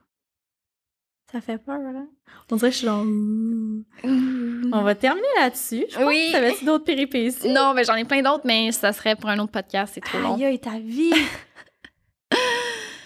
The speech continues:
Speaker 2: Puis honnêtement, tu sais, je vous ai expliqué un petit peu ce que moi j'ai perçu et vécu, mais je veux dire,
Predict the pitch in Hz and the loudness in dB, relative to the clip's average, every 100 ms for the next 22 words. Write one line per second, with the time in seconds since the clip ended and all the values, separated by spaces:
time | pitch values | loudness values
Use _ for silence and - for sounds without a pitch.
0 | - _ _ 269 254 269 262 262 277 294 | -20 _ _ 2 4 2 0 2 2 4
1 | 277 277 233 - 220 214 220 - 240 240 | 2 2 0 -6 -4 0 0 0 -2 0
2 | - 262 226 214 220 233 226 202 - _ | -2 -2 0 0 2 2 0 -4 -8 _
3 | 226 - - 254 240 214 208 220 - 285 | -2 -2 0 2 2 0 -2 -2 -2 -2
4 | 523 269 202 202 202 - 208 202 208 208 | 0 2 2 2 0 -4 -4 -4 -4 -4